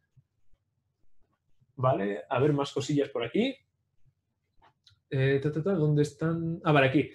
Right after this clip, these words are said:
Sergio, ¿con esta calidad de polígono se puede posar el personaje sin problema? Sí, para pos-, posar el personaje, fijaros,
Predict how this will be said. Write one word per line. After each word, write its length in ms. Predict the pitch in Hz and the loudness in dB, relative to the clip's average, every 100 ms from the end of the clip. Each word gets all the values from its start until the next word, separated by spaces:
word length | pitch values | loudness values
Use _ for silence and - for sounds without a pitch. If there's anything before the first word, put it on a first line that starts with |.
| - | -16
Sergio, 260 | - 170 165 | -2 0 4
¿con 100 | 170 | 4
esta 140 | 175 | 4
calidad 220 | 196 196 | 4 8
de 60 | 202 | 8
polígono 320 | 175 175 208 | 6 4 4
se 140 | 220 156 | 2 0
puede 240 | 175 196 | 6 6
posar 280 | 196 180 202 | 6 4 4
el 80 | 170 | 4
personaje 340 | - 185 190 | 2 2 2
sin 140 | 165 | 2
problema? 380 | 156 180 220 117 - - - | 6 8 8 4 -2 -18 -10
Sí, 320 | - 233 180 - | 8 8 8 8
para 200 | 151 147 | 6 8
pos-, 340 | 151 - - _ | 4 0 -8 _
posar 260 | 160 165 247 | 2 8 8
el 80 | 254 | 8
personaje, 640 | - 196 240 190 233 - _ _ | 8 8 8 6 2 0 _ _
fijaros, 440 | 151 151 131 - | 4 6 4 2